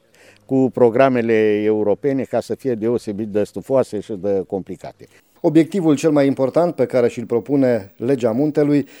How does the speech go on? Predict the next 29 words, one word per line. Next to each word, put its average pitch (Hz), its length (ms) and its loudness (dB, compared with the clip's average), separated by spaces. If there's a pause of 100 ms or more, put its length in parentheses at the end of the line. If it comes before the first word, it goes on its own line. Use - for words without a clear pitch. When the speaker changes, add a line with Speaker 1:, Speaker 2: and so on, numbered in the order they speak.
(160)
Speaker 2:
este 185 260 0
însă 170 240 4
să 165 120 0
stopeze 151 560 4
exodul 110 380 -4
tinerilor 131 460 0
din 117 180 -4
zonele 131 320 2
montane 127 420 0
către 131 260 -2
marile 139 360 0
aglomerări 120 520 2
urbane 123 520 0
sau 123 380 0
spre 120 340 0
străinătate 127 800 0
în 120 120 -4
căutarea 110 520 -2
unui 107 360 -6
loc 92 220 -4
de 98 80 -4
muncă. 101 440 -6 (200)
Speaker 1:
Nu 131 200 -2
poate 120 380 2
exista 101 540 -2
zonă 92 360 -6
montană 87 680 -8 (120)
fără 92 260 -6
agricultură. - 840 -14